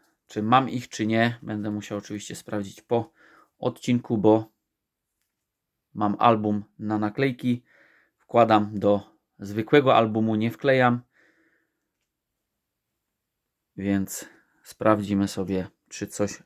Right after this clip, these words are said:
nowego doszło. Jeżeli chodzi tutaj o karty, które wpadły z saszetek,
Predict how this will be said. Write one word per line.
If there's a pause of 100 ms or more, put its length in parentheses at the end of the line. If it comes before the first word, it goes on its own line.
nowego
doszło. (460)
Jeżeli
chodzi
tutaj
o (600)
karty, (420)
które (140)
wpadły
z
saszetek,